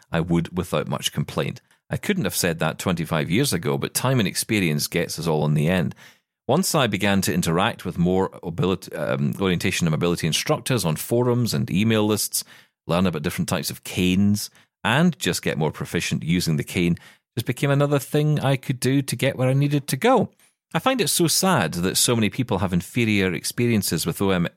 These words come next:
and M instructors initially, and that sets them up for not only bad views about getting out and about, but also bad habits when they do. Then the dog seems to really seem easy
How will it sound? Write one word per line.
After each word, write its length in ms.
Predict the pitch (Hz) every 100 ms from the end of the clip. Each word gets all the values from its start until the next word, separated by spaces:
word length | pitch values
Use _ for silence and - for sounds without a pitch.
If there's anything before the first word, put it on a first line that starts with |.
| -
and 180 | 80 82
M 160 | 85
instructors 640 | 82 - 202 - - 78 - - -
initially, 600 | 80 117 - 104 80 78 - -
and 160 | 113 104
that 220 | 113 113
sets 360 | - 110 - -
them 120 | 92
up 200 | 98 -
for 260 | - 87 80 _ _ -
not 120 | 123
only 180 | 143 104
bad 320 | 85 101 98
views 380 | 82 85 156 160
about 320 | 92 80 78
getting 340 | 64 80 73 71
out 180 | 80 80
and 100 | 76
about, 360 | 76 73 76 - _ _ _ -
but 100 | 101
also 280 | 95 - 82
bad 260 | 85 80
habits 460 | 80 90 82 73 -
when 100 | 76
they 140 | 73
do. 380 | 65 92 95 67 - _ _ _ _
Then 400 | 98 101 104 104
the 100 | 82
dog 380 | 82 82 80 - _ _ -
seems 320 | 90 85 -
to 120 | -
really 320 | 78 85 80
seem 300 | 73 - 76 -
easy 460 | 110 120 110 104